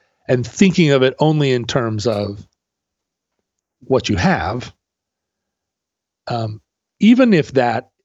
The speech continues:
even if that is just sort of at that basic level of, like, "Well, this person has enough to survive without worry and that person doesn't," um,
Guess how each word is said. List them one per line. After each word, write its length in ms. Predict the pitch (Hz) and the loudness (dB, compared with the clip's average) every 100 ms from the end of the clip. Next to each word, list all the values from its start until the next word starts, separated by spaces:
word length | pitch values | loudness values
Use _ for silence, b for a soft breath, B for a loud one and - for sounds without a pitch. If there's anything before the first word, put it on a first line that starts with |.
| _ _ _ | _ _ _
even 220 | 208 254 | 0 2
if 120 | 247 127 | 0 2
that 220 | 139 123 | 0 0
is 100 | 123 | -2
just 320 | 143 135 - | -2 -4 -4
sort 220 | 135 151 | -4 -2
of 100 | 131 | 0
at 140 | 123 123 | -2 -2
that 180 | 123 117 | -4 -2
basic 400 | 127 143 135 123 | -4 -2 -4 0
level 320 | 143 156 110 | -2 -2 -6
of, 80 | 107 | -6
like, 300 | 107 98 101 | -8 -8 -4
"Well, 140 | 120 | 0
this 160 | 135 - | 0 0
person 360 | 151 131 117 | 0 0 -4
has 240 | 101 117 117 | -4 -4 -4
enough 360 | 113 120 117 | -2 -2 -2
to 120 | - | -6
survive 400 | 110 131 113 123 | -2 -2 0 0
without 280 | 117 113 110 | 0 -2 -2
worry 380 | 117 147 165 131 | 0 2 4 2
and 120 | 113 | -2
that 200 | 110 117 | -4 -6
person 340 | - 117 - 107 | -4 -6 -4 -2
doesn't," 520 | 160 185 113 101 110 - _ _ _ _ _ _ _ _ - | 0 0 -2 -8 -14 -20 _ _ _ _ _ _ _ _ -4
um, 380 | 127 123 120 | -2 -2 -4